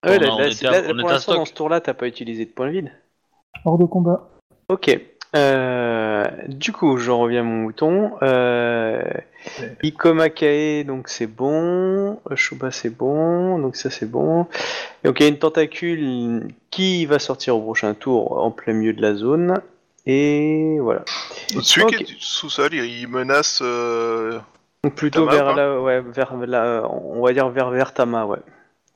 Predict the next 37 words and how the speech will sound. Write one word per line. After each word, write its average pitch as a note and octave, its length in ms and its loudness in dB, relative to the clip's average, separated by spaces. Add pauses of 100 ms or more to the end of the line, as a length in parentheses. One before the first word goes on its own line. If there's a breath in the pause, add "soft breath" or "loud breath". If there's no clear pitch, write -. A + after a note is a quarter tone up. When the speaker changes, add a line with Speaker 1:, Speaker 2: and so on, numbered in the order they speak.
(120)
Speaker 1:
Et A#2+ 60 4
il A#2 40 0
sortira B2+ 440 4
au A#2+ 40 4
prochain - 320 -4
tour. - 220 -10 (640 loud breath)
Speaker 4:
À A#2 140 2
moins C3 360 4
qu'il A2+ 480 -4
ait A#2+ 60 -6
une A#2 100 -6
raison, B2+ 560 -2
euh, G#2 80 -2
inattendue, A#2 680 -4
euh, B2 60 -2
de G#2+ 400 -2
ne A2+ 140 -6
pas A#2+ 240 0
Speaker 1:
Tout A#2 80 4
à - 40 6
Speaker 4:
utiliser A#2 180 0
Speaker 1:
fait. A#2+ 60 -6
Speaker 4:
ce, B2 120 -2
tout, A2+ 320 -6
euh, A2+ 140 0
ce G#2+ 160 -6
tentacule, D#3+ 440 -4
comme B2 140 0
par A2+ 120 0
exemple B2 340 -2
un A#2+ 160 0 (460)
Nikomake, G#2+ 580 0
ça - 180 -2
va. - 320 -2
Speaker 1:
Exactement. B2 520 4
Speaker 4:
Vénère. B2 180 -2
Speaker 2:
Ouais, C3+ 220 4